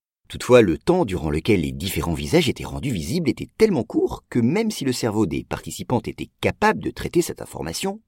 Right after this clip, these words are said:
les volontaires n'avaient pas conscience d'avoir été face à ces photographies. Et durant l'ensemble des présentations d'images, les participantes étaient placées dans une machine I R M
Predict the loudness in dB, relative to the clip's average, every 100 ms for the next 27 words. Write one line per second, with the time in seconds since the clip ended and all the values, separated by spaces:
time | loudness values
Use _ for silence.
0 | _ 2 6 6 4 4 2 4 4 2
1 | 0 -2 -4 -4 -2 -2 0 0 0 -2
2 | -4 -6 -4 -2 -2 0 0 0 -4 -10
3 | -18 _ _ _ _ -8 -8 -6 -4 0
4 | 2 2 2 2 2 2 0 -2 -4 -4
5 | -4 -2 -2 -2 0 0 -2 -4 -4 -8
6 | -8 -8 -6 -4 -2 -4 -4 -4 -2 -2
7 | -2 -4 -4 -2 4 6 6 4 0